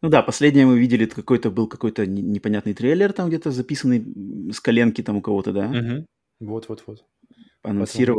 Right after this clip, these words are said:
Speaker 1: её
Speaker 2: кажется,
Speaker 1: давно, время подка-, окей, давай единичку. Кодзима на конф-,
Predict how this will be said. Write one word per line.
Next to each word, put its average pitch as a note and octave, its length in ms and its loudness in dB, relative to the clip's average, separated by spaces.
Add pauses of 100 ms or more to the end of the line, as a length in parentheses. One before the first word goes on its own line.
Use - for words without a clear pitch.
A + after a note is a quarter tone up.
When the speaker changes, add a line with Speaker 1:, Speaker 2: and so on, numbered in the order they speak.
(140)
Speaker 1:
её G2+ 140 2
Speaker 2:
кажется, - 20 -8
Speaker 1:
давно, A2 560 4
время A2 300 2
подка-, - 300 -4
окей, G#3+ 200 -4
давай B2 180 -2
единичку. G2+ 380 -8 (1200)
Кодзима F3 420 8
на D3 240 8
конф-, C#3 240 0